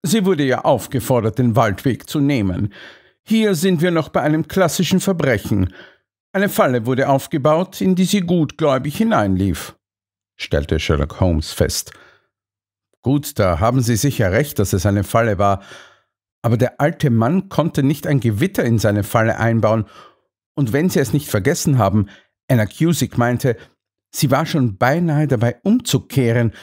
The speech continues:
als das Gewitter losbrach.“ „Doktor Watson, ich vergesse nie etwas. Aber hier muss ich Ihnen widersprechen.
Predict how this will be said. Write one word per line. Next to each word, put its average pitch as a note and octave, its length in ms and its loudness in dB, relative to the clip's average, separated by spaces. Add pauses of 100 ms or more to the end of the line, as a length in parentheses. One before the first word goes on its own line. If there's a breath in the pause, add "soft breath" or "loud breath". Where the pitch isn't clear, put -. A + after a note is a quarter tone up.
(280 loud breath)
als B2+ 160 0
das - 180 0
Gewitter B2 320 0
losbrach.“ G2+ 680 -2 (1080)
„Doktor A#3 360 -2
Watson, B3 580 0 (400)
ich - 200 -2
vergesse G#3+ 500 0
nie F#3 320 2
etwas. - 560 -4 (1040)
Aber G#3 180 2
hier G3+ 460 0 (460 loud breath)
muss B3+ 320 0
ich - 240 -4
Ihnen F#3+ 340 2
widersprechen. - 920 -2